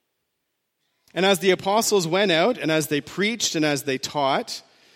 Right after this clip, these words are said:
the Spirit was guiding them. The Spirit was teaching them. The Spirit was bearing witness to Jesus so that their testimony was the Spirit's testimony to Jesus.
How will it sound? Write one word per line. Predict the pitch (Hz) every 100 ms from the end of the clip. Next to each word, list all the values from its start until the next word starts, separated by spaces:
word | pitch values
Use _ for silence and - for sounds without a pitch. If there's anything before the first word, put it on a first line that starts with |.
| _ _ _ _ _
the | 160
Spirit | - - 220 220 220
was | 208
guiding | 160 208 233 208
them. | 160 135
The | 143
Spirit | - 185 196
was | 196 185
teaching | - 269 - 175
them. | 143
The | 131
Spirit | - 202 202
was | 175 156
bearing | 180 190 180
witness | 180 190 190
to | -
Jesus | 151 175 220 190
so | - 156
that | 151 143
their | 156 196 233 220
testimony | 226 240 - 147 127 139 - - _
was | - 165
the | 143
Spirit's | 165 - 214 202 -
testimony | 214 214 147 143 147
to | 156
Jesus. | 170 196 160 107 - -